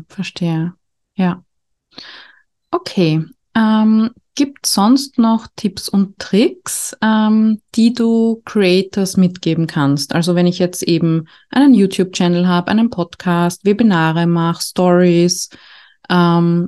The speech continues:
also, ne, so deine ganze Erfahrung als Schauspielerin, Sprecherin, Yogalehrerin, Podcasterin, ähm,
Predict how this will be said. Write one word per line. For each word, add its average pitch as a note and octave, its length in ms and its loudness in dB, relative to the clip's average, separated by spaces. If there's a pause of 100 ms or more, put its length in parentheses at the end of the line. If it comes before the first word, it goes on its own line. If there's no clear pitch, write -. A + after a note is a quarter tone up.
also, F3+ 560 0
ne, A#3 200 2
so A#3 140 -2
deine G3 240 0
ganze F#3+ 260 -2
Erfahrung F#3 580 0
als F3 160 -2
Schauspielerin, G#3 760 -2
Sprecherin, F#3 680 -2
Yogalehrerin, E3+ 800 0
Podcasterin, F3+ 1040 -2 (500)
ähm, F3 640 2